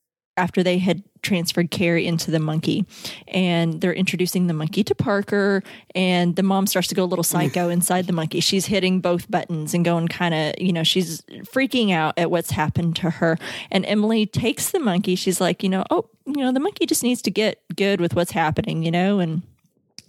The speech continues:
Speaker 1: takes her out into the hall and, like, slams the monkey <laughs>
Speaker 2: <laughs>
Speaker 1: against the wall. And she just pretty much told her how shit was gonna go down.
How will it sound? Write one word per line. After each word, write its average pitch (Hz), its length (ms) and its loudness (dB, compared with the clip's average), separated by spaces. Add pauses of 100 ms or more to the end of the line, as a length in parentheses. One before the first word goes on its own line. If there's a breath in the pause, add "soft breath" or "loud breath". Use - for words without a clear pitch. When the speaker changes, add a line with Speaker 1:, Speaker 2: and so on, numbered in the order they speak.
Speaker 1:
takes - 240 -2
her - 80 2
out 240 220 0
into 247 100 2
the 226 100 2
hall 240 160 0
and, 220 180 0
like, 180 240 0
slams 247 680 2
the 180 80 0
monkey 220 400 2 (160)
<laughs> - 140 -6
Speaker 2:
<laughs> - 120 -4
Speaker 1:
against - 520 0
the 196 180 2
wall. 196 580 2 (480 loud breath)
And 240 140 0
she 440 180 0
just - 240 -2
pretty 240 200 2
much 190 240 0
told 208 300 2
her 196 180 -2
how 190 280 0
shit - 420 2
was 175 180 2
gonna 165 260 0
go 170 160 2
down. 160 500 -2